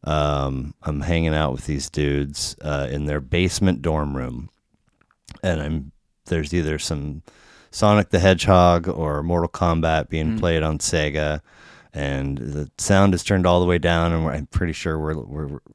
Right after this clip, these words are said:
Speaker 1: often listening to the first Candlebox. Right, I don't know if you know those
Speaker 2: <laughs>
Speaker 1: guys.
Speaker 2: I have no
Speaker 1: Oh,
Speaker 2: idea
Speaker 1: man.
Speaker 2: what you're talking
Speaker 1: Uh,
Speaker 2: about.
Speaker 1: it's, I mean, this is, you know, October,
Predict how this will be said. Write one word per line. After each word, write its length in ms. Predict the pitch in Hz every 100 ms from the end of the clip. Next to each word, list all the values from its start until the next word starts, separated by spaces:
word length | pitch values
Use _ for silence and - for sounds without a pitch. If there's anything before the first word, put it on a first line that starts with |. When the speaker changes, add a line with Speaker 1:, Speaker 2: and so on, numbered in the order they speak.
| - -
Speaker 1:
often 480 | 82 76 - 73 76
listening 420 | - 80 76 73
to 440 | - 73 71 69
the 120 | 65 71
first 320 | 82 73 -
Candlebox. 840 | - 76 80 85 80 - - - - _ _ _ - - -
Right, 120 | 87
I 40 | 85
don't 100 | 90
know 60 |
if 120 | 85 -
you 60 |
know 180 | 82 80
those 200 | 78 78 -
Speaker 2:
<laughs> 120 | 80
Speaker 1:
guys. 320 | 80 90 104 -
Speaker 2:
I 40 | 110
have 120 | 107
no 180 | 101 92
Speaker 1:
Oh, 40 |
Speaker 2:
idea 180 | 104 104 82
Speaker 1:
man. 20 |
Speaker 2:
what 160 | 95 104
you're 80 |
talking 260 | 98 98 85
Speaker 1:
Uh, 120 | 80
Speaker 2:
about. 300 | 71 104 107 _ - _ - - _ _ - 131 95 104 _
Speaker 1:
it's, 280 | - - - 98
I 60 |
mean, 220 | 92 87
this 220 | 85 - 82
is, 280 | 73 - -
you 1200 | 92 82 85 90 87 80 _ - _ - 87 87
know, 280 | 78 71 73 -
October, 880 | 82 - - 82 73 76 71 71 76